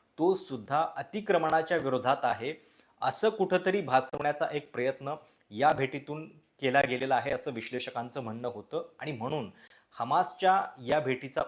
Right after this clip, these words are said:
उल्लेख जो आहे, तो वारंवार, अ, होत असतो. आणि या दृष्टीनं हे हल्ले जेव्हा, अ, आत्ता होत आहेत पाकिस्तानकडून आणि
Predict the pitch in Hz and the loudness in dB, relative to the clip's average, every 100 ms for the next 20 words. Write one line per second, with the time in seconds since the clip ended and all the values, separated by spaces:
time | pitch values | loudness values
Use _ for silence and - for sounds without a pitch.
0 | - 120 135 117 127 131 156 120 110 117 | -4 -4 -4 -2 -4 -4 -4 -2 -2 -2
1 | 127 143 - _ _ 120 123 - 120 117 | -2 -2 -10 _ _ -4 -4 -6 -8 -8
2 | - 123 139 127 185 160 156 - 117 110 | -6 -6 0 4 4 2 -4 -6 -8 -10
3 | - _ _ _ - 165 196 139 127 127 | -14 _ _ _ -2 0 2 0 0 -2
4 | 156 107 120 135 139 - 120 117 - - | -2 -6 -4 -2 -2 -6 -8 -8 -8 -8
5 | - 185 139 131 123 - 110 131 - 113 | 2 4 4 2 0 0 -6 -6 -8 -8
6 | 110 110 104 143 | -8 -10 -6 -6